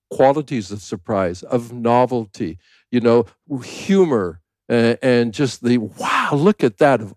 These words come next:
art, or looking into the baby's eyes and it's like you go, <laughs> right?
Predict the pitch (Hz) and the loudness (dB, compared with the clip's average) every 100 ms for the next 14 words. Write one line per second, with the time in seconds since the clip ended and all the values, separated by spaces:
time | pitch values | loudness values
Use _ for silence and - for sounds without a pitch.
0 | - 147 143 107 87 117 113 110 104 - | 0 2 2 0 -4 -2 0 0 -2 -8
1 | _ _ 113 151 - 147 135 120 107 127 | _ _ 0 0 0 -2 0 0 2 2
2 | 135 123 113 101 - 131 147 127 101 104 | 2 0 -4 -6 -2 2 2 2 0 -4
3 | 127 110 104 110 95 107 104 117 110 101 | -4 -6 -6 -10 -6 -6 -4 -4 -2 -4
4 | 92 _ - 147 135 127 117 104 87 - | -6 _ -10 -8 -6 -6 -8 -12 -14 -20
5 | _ _ _ - 107 120 | _ _ _ -6 -2 -2